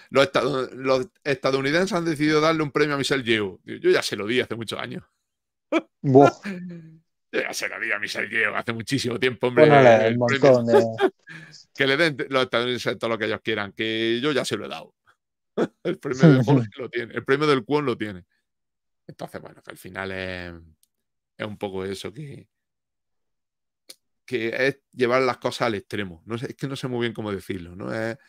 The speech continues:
Speaker 1: como
Speaker 2: No,
Speaker 1: los
Speaker 2: sí.
Speaker 1: Oscar, y es como, como hablar de los Oscar como si fueran los grandes premios del cine internacional. No, no lo son. Y <laughs> porque no lo son. Son los premios más mediáticos por, eh,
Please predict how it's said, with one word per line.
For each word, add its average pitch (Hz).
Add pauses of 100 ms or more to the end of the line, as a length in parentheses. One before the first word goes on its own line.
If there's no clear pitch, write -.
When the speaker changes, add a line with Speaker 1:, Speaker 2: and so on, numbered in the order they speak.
(300)
Speaker 1:
como 107
Speaker 2:
No, 196
Speaker 1:
los 156
Speaker 2:
sí. 185
Speaker 1:
Oscar, 147
y 120
es 131
como, 143
como 110
hablar 113
de 139
los 135
Oscar 135
como 120
si 110
fueran 113
los 101
grandes 117
premios 104
del 98
cine 117
internacional. 101
No, 110 (640)
no 110
lo 120
son. 90 (160)
Y 131 (140)
<laughs> 359
porque 139
no 123
lo 123
son. 220 (480)
Son 123
los 131
premios 147
más 143
mediáticos 156 (280)
por, 120 (680)
eh, 117